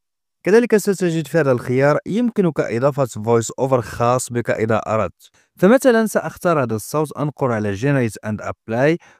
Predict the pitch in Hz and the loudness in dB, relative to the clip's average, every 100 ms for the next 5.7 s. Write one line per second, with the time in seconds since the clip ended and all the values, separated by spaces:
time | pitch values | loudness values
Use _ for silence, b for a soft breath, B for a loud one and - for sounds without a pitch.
0 | b 139 202 196 175 185 - 143 127 151 | b -2 2 2 2 0 0 -6 0 0
1 | 147 - 120 131 139 135 123 104 117 117 | 0 -4 -6 -2 0 0 0 -2 -4 -2
2 | 127 - 135 - 165 113 - - - _ | -2 0 -2 -2 -2 -2 -4 -14 -20 _
3 | _ 165 - 240 262 240 208 202 196 175 | _ -2 0 4 4 4 2 2 4 4
4 | 120 151 160 156 - 117 120 156 - 127 | 4 4 4 2 -2 -4 -2 -4 -4 -2
5 | 147 120 113 - - 143 160 | -4 -4 -8 -8 0 2 2